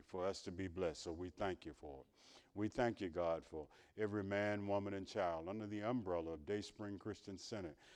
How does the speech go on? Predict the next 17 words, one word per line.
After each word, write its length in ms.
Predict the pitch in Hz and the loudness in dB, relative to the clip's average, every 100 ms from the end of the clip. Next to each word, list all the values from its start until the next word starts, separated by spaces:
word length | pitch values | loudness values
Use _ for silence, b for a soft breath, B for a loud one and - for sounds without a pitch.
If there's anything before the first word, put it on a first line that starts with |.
| B - | B -8
And 160 | 92 | -4
God, 300 | 95 101 104 | 4 6 6
for 140 | - 95 | 2 2
all 340 | 98 117 120 | 6 6 6
of 100 | 113 | 4
those 320 | 113 110 104 | 4 2 2
who 140 | 107 98 | 0 -2
are 120 | 95 117 | -2 -2
under 180 | 113 | -2
the 140 | 98 87 | -2 -4
covering 460 | - 117 90 87 | 2 2 2 -2
of 120 | 85 78 | -2 -4
the 80 | |
United 440 | 85 87 104 98 98 | -4 -2 -2 -2 -6
Christian 420 | - 101 - 95 | -6 -6 -6 -8
Alliance, 400 | 95 104 107 107 - B B _ _ - | -6 -4 -6 -8 -14 B B _ _ 0
<clears throat> 240 | - - | 4 4